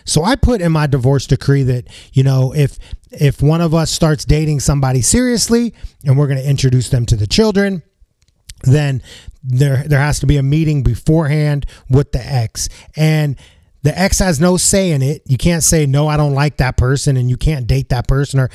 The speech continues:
"I don't want my kids to meet that person." They don't have any say in it whatsoever, but there has to be that meeting, uh, just that encounter.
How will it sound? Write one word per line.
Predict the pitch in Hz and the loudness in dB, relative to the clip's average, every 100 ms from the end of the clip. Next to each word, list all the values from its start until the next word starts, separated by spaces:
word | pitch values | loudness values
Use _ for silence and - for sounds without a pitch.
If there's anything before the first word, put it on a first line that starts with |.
| - - | -10 -2
"I | |
don't | 120 147 | 0 2
want | 151 | 0
my | 139 | -2
kids | - 151 - | 0 -2 0
to | 127 | 0
meet | 151 151 | 0 -2
that | 123 117 | -4 0
person." | 120 123 147 139 - - - | -2 0 -2 -4 -6 -6 0
They | |
don't | 151 180 | 0 2
have | 180 165 | 0 0
any | 202 226 | 0 0
say | - 220 220 | 0 0 0
in | 175 | 0
it | 139 | 0
whatsoever, | 135 127 139 123 117 120 117 - - | -2 0 0 0 0 -2 -4 -10 -4
but | 147 147 | -2 0
there | 156 | 0
has | 135 151 | 0 0
to | - | 0
be | 139 | 0
that | 139 127 | 0 -2
meeting, | 127 131 131 110 95 - - - - | -2 0 -2 -4 -8 -16 -20 -20 -2
uh, | 135 123 | 0 0
just | 107 147 - | 0 -2 0
that | 147 | -2
encounter. | 135 120 - 139 131 107 | 0 0 0 0 0 -2